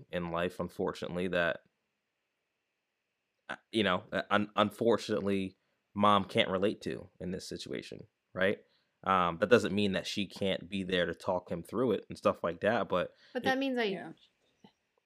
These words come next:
Speaker 2: that means more than anything to me that I should be then there to, like, lean in and support him. That
Speaker 1: Right.
Speaker 2: was, like, I'm not gonna be, like, pretend I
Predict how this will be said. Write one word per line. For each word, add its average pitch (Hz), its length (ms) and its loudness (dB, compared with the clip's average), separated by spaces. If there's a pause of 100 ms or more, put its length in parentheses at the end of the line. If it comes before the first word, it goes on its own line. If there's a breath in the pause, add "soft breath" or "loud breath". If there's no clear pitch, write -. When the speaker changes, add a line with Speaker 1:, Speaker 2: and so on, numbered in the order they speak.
(140)
Speaker 2:
that 254 140 -2
means 262 260 -2
more 226 180 0
than 214 120 0
anything 220 340 -2
to 202 100 -8
me 208 120 -2
that 190 140 -4
I 180 120 -6
should 214 340 -2
be 214 100 -2
then 175 300 -4
there 160 280 -8
to, 208 80 -8
like, 180 220 -4
lean 190 240 -4
in 175 160 -8
and 180 180 -10
support 175 360 -10
him. 175 160 -12
That 208 120 4
Speaker 1:
Right. 208 100 6
Speaker 2:
was, 247 140 -2
like, 220 240 0 (960)
I'm 233 120 2
not 285 160 4
gonna 214 360 -2 (420)
be, 214 320 -4 (280)
like, 196 240 -10
pretend 190 460 -4
I 180 240 -4